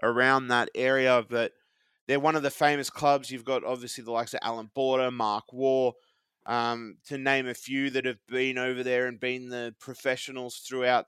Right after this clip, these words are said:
the, uh, throughout the ages. So that's probably why there's a lot of, uh, Aussies that will have them close to their hearts. But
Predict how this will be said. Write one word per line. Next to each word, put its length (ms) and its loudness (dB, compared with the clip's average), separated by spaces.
the, 240 -4
uh, 200 0
throughout 320 2
the 140 -2
ages. 540 0
So 140 -6
that's 220 -4
probably 460 -8
why 280 0
there's 220 -8
a 60 -8
lot 180 -4
of, 360 -6
uh, 300 0
Aussies 380 -4
that 120 -8
will 140 -8
have 280 0
them 340 -8
close 340 -4
to 80 -12
their 140 -2
hearts. 420 -2
But 200 -4